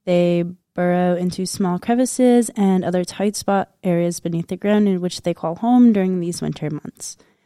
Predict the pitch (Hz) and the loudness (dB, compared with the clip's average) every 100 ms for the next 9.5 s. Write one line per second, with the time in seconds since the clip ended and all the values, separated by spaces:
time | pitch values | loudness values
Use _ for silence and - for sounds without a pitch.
0 | _ _ - 196 202 202 202 208 214 226 | _ _ -6 2 2 2 0 2 2 2
1 | 254 247 180 - 190 180 175 175 180 175 | 0 -2 -6 -4 -4 -4 -6 -6 -6 -6
2 | - 165 156 160 - 147 175 220 - 285 | -6 -6 -4 -6 -6 -4 -2 -2 -2 -4
3 | 285 - 180 175 - 165 160 147 - - | -4 -2 -4 -4 -6 -6 -6 -10 -12 -12
4 | - _ _ _ _ - 202 185 - 175 | -12 _ _ _ _ 0 2 2 0 -2
5 | 170 - 180 220 233 226 226 208 - 214 | -2 -2 -2 0 0 2 0 0 -2 -2
6 | - 202 190 - 196 208 233 277 294 302 | 0 -2 -2 -2 -2 0 0 0 0 2
7 | 311 262 202 196 196 185 180 175 - - | 2 2 0 0 0 0 -2 -4 -4 -6
8 | - 180 - 190 202 165 160 160 165 - | -6 -8 -6 -6 -6 -8 -6 -6 -6 -8
9 | 135 165 - - - | -8 -12 -16 -20 -20